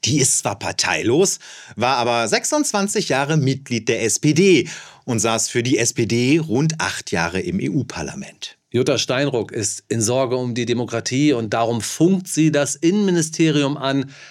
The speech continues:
Speaker 2: und teilt ihre Bedenken wegen des A-F-D-Mannes mit.
Speaker 1: Daraufhin wird der Geheimdienst tätig. Der Verfassungsschutz ist dem Innenministerium unterstellt und damit fest in der Hand der S P D.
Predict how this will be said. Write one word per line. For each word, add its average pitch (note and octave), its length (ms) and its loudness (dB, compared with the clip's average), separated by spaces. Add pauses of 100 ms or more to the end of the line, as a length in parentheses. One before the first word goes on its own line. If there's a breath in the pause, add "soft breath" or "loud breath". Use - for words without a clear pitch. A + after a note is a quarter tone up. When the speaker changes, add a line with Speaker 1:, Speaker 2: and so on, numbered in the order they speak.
(100)
Speaker 2:
und G#2 180 -4
teilt B2 280 2
ihre D3 160 2
Bedenken D#3 720 2
wegen G2+ 180 0
des G2+ 160 -2
A-F-D-Mannes F#2+ 800 -2
mit. D#2+ 300 -10 (500 loud breath)
Speaker 1:
Daraufhin A3+ 680 0
wird C#3+ 160 -2
der D#3 80 2
Geheimdienst A#2 640 0
tätig. E2 480 -4 (240)
Der A#2+ 60 2
Verfassungsschutz F#3+ 800 -2
ist - 220 -2
dem D3 140 2
Innenministerium A#2+ 920 2
unterstellt G#2 680 -2 (360 loud breath)
und G3+ 140 2
damit G#3 240 2
fest D#3+ 320 0
in E3 140 2
der F3+ 160 4
Hand A2 240 -2
der G#2+ 160 0
S G#2 180 0
P F3 160 2
D. C3 340 4